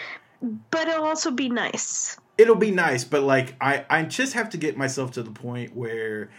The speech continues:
Speaker 2: I won't be so overwhelmed when I get back.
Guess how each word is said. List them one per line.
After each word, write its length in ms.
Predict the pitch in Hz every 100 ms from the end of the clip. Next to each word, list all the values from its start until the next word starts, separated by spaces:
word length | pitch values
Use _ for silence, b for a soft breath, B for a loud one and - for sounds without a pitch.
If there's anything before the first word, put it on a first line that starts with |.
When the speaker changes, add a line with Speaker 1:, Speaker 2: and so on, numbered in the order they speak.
| B -
Speaker 2:
I 160 | 120
won't 800 | 117 123 139 143 139 131 - - _ b b b _ 127 127
be 180 | 143 135
so 460 | - - 135 127 110
overwhelmed 560 | 117 107 107 107 107
when 100 | 120
I 60 | 135
get 160 | 143 139
back. 340 | 185 202 -